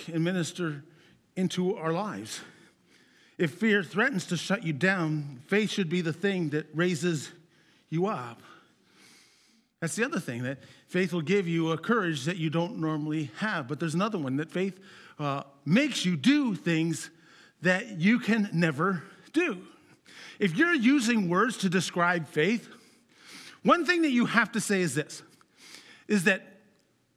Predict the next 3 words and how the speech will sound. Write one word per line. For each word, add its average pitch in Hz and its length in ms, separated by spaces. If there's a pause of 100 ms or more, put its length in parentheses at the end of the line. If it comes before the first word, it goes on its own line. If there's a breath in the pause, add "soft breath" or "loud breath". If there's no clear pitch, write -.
(380)
faith 262 520 (1120 soft breath)
is 190 400 (120)
active. - 580